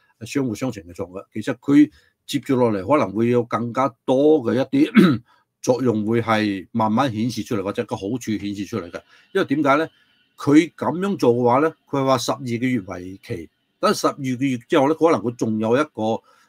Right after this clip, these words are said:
呃，更新，又或者係一個加強，咁慢慢呢，會收得更加緊、更加精準。咁樣對於，呃，呢個美國人需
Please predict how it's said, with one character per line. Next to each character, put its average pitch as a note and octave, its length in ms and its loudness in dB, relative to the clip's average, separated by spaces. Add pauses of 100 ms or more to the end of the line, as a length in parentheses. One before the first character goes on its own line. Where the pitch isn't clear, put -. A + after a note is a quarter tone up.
呃， G2 380 -8 (360)
更 D#3+ 240 2
新， E3 240 2
又 C3+ 80 0
或 A#2 100 0
者 C#3 140 -2
係 A#2+ 80 2
一 C#3 160 -2
個 A#2+ 180 -4
加 C3+ 200 -2
強， A2 140 -10 (240)
咁 C3+ 300 -8
慢 A#2+ 220 -6
慢 C#3+ 180 0
呢， D#3+ 100 -2 (400)
會 B2 200 -2 (120)
收 - 600 -2
得 - 160 -4
更 A#2+ 280 -8
加 D3 140 0 (140)
緊、 A#2+ 280 -6
更 A#2 220 -6
加 C#3+ 140 -2
精 C#3 320 -2
準。 G#2+ 260 -10 (420)
咁 C#3 100 -8
樣 F#3+ 180 -4
對 C#3+ 160 0
於， E3 320 -6 (160)
呃， A2+ 320 -4
呢 C#3+ 160 -2
個 D3 100 -2
美 B2+ 180 0
國 B2 140 0
人 F#2 100 -8
需 - 200 -4